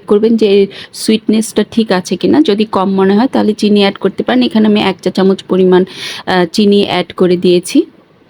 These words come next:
তারপর ভালো করে নেড়েচেড়ে এই তো জাল করে নিয়ে নিয়েছি, একদম দেখতে পাচ্ছেন ঘন হয়ে গেছে। আর তারপর আমি যে পাত্রে এটা সেট করব ওই পাত্রে ঢেলে নিব গরম থাকা অবস্থাতেই। কোনো অবস্থাতে যেন ঠান্ডা হয়ে না যায়। গরম থাকা অবস্থায় সেট করে রুম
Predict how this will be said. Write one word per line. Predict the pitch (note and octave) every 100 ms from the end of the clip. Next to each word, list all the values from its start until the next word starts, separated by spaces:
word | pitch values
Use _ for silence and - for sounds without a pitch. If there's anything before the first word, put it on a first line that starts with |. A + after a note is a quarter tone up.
| _ _ - - - _
তারপর | - G3+ A3+
ভালো | A3 A3+ A3+
করে | A3+ A3+
নেড়েচেড়ে | A3 A3 A3 A3 A3 A3
এই |
তো | A3
জাল | G3 G3+ G3
করে | G3+ G3+ G#3
নিয়ে | G3+ G3
নিয়েছি, | F#3+ G3+ G3 F#3+ G#3+
একদম | G3+ F#3+ G3+
দেখতে | G3 F#3 G3
পাচ্ছেন | F#3+ - G#3
ঘন | F3+ G3 F#3+ G3
হয়ে | G3 F#3
গেছে। | F#3 B3
আর | C4 B3
তারপর | G#3 -
আমি | G#3 G#3 G3+
যে | G3 G3
পাত্রে | F#3 - G3+
এটা | G3+
সেট | - G#3+ - -
করব | F3 D4 F4+
ওই |
পাত্রে | - F#3+ - F#3+
ঢেলে | F#3+ G3 F#3
নিব | F#3+ G3
গরম | G#3 F3 F#3
থাকা | F#3 G3 F#3 F3
অবস্থাতেই। | E3+ - - E3+ F#3+ G4+ - _ _ _ _ _ _ _ - - _ -
কোনো | A3 G#3+
অবস্থাতে | A3 B3+ A3+
যেন | A3 G#3 A3+
ঠান্ডা | - G#3+ G3 F#3+
হয়ে | G3+ G3 F#3
না | F#3 E3+ F3
যায়। | G#3+
গরম | B3+ G3 G3
থাকা | G3+ G#3 G3+
অবস্থায় | G3+ G#3 G#3 -
সেট | G#3 -
করে | G3+ G#3
রুম | G#3